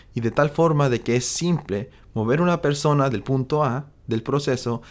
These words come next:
al punto B del proceso sin mayores inconvenientes.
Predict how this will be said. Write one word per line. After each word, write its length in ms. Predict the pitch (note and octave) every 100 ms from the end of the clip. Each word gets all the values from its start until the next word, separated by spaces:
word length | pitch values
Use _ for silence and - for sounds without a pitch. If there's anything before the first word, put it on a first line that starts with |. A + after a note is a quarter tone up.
| - -
al 180 | A#2+
punto 400 | A2+ A#2 G#2+ G2+
B 160 | G#2 F#3+
del 160 | D#3+ A#2
proceso 640 | G#2+ A2 G2+ B2 B2 -
sin 320 | - - D3+
mayores 460 | D3+ A2+ B2 B2 B2+
inconvenientes. 800 | A#2 A2+ A2+ A#2 G#2 - -